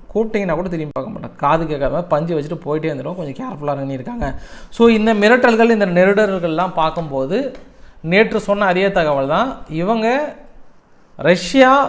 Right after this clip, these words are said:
தோத்தரக்கூடாது என்ற எண்ணத்துல தான் சொல்றாங்க அப்படின்னு வெஸ்டர்ன் நாடுகள் மீது வெளிப்படையான ஒரு குற்றச்சாட்டை வந்து சுமத்தியிருக்கிறார். என்ன சொல்றாங்கன்னா, "நீங்க எதுக்குங்க அவங்க டெரிட்டரிக்குள்ள போய் தாக்கல் நடத்துறீங்க, நீங்க பிடிக்கப்பட்ட பகுதிக்குள்ள தாக்கல் நடத்துங்கன்னு" சொல்லியிருக்காங்க. But இவருக்கு வந்து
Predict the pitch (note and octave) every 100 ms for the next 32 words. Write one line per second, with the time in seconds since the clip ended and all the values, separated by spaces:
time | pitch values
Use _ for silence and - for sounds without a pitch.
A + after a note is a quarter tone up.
0 | - - G3+ B3 B3+ A#3+ A#3 G#3+ A3+ A3
1 | G#3 F3+ E3+ D3+ E3+ G3 F#3 D3+ F#3 F#3
2 | D#3+ E3+ E3+ C#3+ D3+ D#3+ C3+ F#3 B3 E3+
3 | E3 A3 G#3+ F#3 E3 D3+ C#3+ E3+ A3 D#3+
4 | G3 F#3+ E3+ C#3 D#3+ G#3 D3+ C#3 D#3+ F3
5 | C3 B2 B2+ E3 D4 C#4+ D#3 A#3 G#3 D#3
6 | D#3+ D3 C#3+ A3+ - B2 A#2+ - - -
7 | - - - - - A3+ F#3 A#3+ A#3 G#3
8 | G3 F3+ G#3+ C4 G#3 E3+ A#3 B3 A#3+ G#3+
9 | F3 F3 F#3+ F3+ F3+ F3+ F3 E3 D#3+ D#3+
10 | D#3+ C3 B2+ D#3+ F#3+ F3 G#3+ G3 F#3+ G3+
11 | A3 G#3 G3 F3 F3 F#3 F3 F#3+ D#3+ D#3+
12 | F3 D#3 - C#3 E3 F#3 D#3 C#3 C3 B2+
13 | C3+ A3+ - G#3+ D#3 D#3+ D3+ C#3+ D#3+